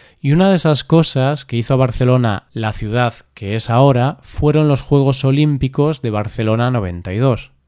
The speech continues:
No digo que ese acontecimiento sea el único evento que ha cambiado la ciudad a lo largo de los años, pero hay que reconocer que ese momento marcó el cambio profundo que ha vivido la ciudad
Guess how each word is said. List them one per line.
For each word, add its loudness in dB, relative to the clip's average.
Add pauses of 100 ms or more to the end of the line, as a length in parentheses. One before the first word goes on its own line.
(640)
No 0
digo 4
que -2
ese -2
acontecimiento -2
sea -2
el 2
único 0
evento 0
que 0
ha -2
cambiado -2
la -6
ciudad -4 (200)
a -6
lo -2
largo -2
de -2
los -8
años, -2 (480)
pero 2
hay 4
que 0
reconocer 0
que -6
ese -4
momento 2
marcó 0
el 2
cambio 0
profundo 2
que -6
ha -2
vivido 0
la 2
ciudad -2